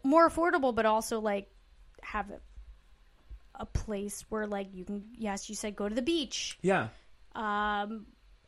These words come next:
Speaker 1: be, have quiet.
Speaker 2: Uh-huh.
Speaker 1: Have excitement.
Speaker 2: Yes.
Speaker 1: Have, like,
Speaker 2: Yes.
Speaker 1: a mix of everything.
Speaker 2: Yeah, you want it all.
Speaker 1: You want it all. I think that's what New Jersey is. You
Speaker 2: I
Speaker 1: want it
Speaker 2: think
Speaker 1: all.
Speaker 2: so,
Speaker 1: Eh,
Speaker 2: too.
Speaker 1: not,
Speaker 2: No.
Speaker 1: not specifically New Jersey,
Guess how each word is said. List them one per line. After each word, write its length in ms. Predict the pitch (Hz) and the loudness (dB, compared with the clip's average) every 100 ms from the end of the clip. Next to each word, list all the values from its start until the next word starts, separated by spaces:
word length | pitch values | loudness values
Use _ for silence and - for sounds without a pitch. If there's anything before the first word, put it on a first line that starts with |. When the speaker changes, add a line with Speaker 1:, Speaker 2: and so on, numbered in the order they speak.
| _ 208 _ _ _ - - | _ -20 _ _ _ -6 -2
Speaker 1:
be, 140 | 220 202 | -2 0
have 260 | - 226 - | 0 0 -2
quiet. 600 | - 339 330 214 175 - - | 6 8 8 4 -2 -10 -8
Speaker 2:
Uh-huh. 240 | 135 139 | -4 -2
Speaker 1:
Have 340 | 120 147 202 226 | 0 0 0 -2
excitement. 680 | 277 - 359 349 330 190 - - | -4 0 0 0 -4 -12 -12 0
Speaker 2:
Yes. 360 | 175 131 - - | 0 0 -4 -6
Speaker 1:
Have, 340 | 202 202 202 | -4 -6 -6
like, 220 | 247 - | -6 -2
Speaker 2:
Yes. 120 | 175 247 | 0 0
Speaker 1:
a 20 | |
mix 180 | 311 - | 0 -2
of 80 | 254 | -2
everything. 520 | 294 294 302 247 196 175 | 0 0 0 -4 -4 -2
Speaker 2:
Yeah, 160 | 175 151 131 | -2 -4 -4
you 120 | 139 | -2
want 180 | 135 131 | -2 0
it 80 | 139 | 0
all. 380 | 117 87 117 - - | 0 -2 -10 -8 -4
Speaker 1:
You 120 | 226 | -2
want 160 | 220 226 | 0 0
it 60 | |
all. 280 | 240 214 196 - | 0 -2 -4 -4
I 140 | 240 | -4
think 220 | 262 392 | -4 -4
that's 240 | 440 330 - | -4 -4 -6
what 80 | 240 | -6
New 120 | 226 | -6
Jersey 340 | 220 214 196 | -4 -4 -4
is. 240 | 208 165 185 | -6 -6 -6
You 60 | |
Speaker 2:
I 20 | |
Speaker 1:
want 120 | 190 196 | -6 -4
it 20 | |
Speaker 2:
think 100 | 196 | -2
Speaker 1:
all. 60 | 190 | -2
Speaker 2:
so, 100 | 214 | 6
Speaker 1:
Eh, 140 | 311 330 | 6 8
Speaker 2:
too. 40 | |
Speaker 1:
not, 220 | 349 381 381 - - - | 6 6 4 -6 -10 0
Speaker 2:
No. 200 | 226 240 | 8 12
Speaker 1:
not 260 | 311 359 349 - - - - - - - - | 12 12 10 -12 -20 -18 -20 -20 -20 -18 -10
specifically 640 | - 262 311 302 240 233 | -6 -2 0 0 2 0
New 140 | 208 | 0
Jersey, 560 | 202 202 202 202 190 | -4 -4 -4 -4 -6